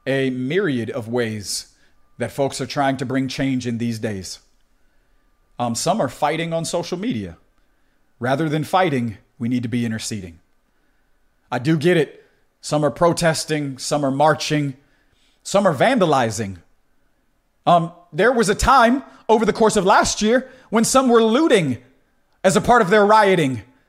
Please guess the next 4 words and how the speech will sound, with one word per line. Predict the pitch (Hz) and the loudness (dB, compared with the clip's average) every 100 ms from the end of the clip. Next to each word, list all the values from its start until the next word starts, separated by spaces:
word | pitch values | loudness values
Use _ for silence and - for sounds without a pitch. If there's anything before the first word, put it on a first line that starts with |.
| _ _ - | _ _ 0
looting | 190 349 311 202 147 | 2 4 4 2 0
and | 175 180 | 0 2
robbing, | 190 277 294 196 143 110 _ _ _ | 6 6 6 2 0 -8 _ _ _
destroying | 143 233 - - 226 285 311 262 185 123 | 0 0 0 -2 4 6 6 6 0 -2